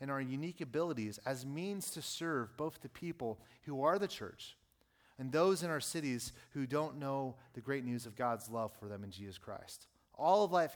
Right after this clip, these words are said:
counts, and everyone matters. What Vanderstelt is getting at here is that when Christians come together, when we faithfully follow the way of Jesus, then people are going to see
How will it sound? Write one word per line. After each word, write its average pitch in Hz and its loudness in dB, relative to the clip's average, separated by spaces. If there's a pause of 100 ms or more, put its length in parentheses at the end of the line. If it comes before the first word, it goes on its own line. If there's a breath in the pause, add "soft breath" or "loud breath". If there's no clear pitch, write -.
counts, - -8 (680)
and 123 -4
everyone 123 -2
matters. 92 -8 (1300 soft breath)
What 175 6 (420)
Vanderstelt 180 4
is 143 -2
getting 165 0
at 120 0
here 123 -4
is 127 -4
that 147 2
when 151 -2
Christians 226 2
come 190 0
together, 160 2 (200 loud breath)
when 196 6
we 190 2
faithfully 240 4
follow 196 6
the 170 4
way 185 6
of 165 2
Jesus, 165 -2 (240 loud breath)
then 175 2
people 180 0
are 127 2
going 143 -4
to 117 -6
see 113 -4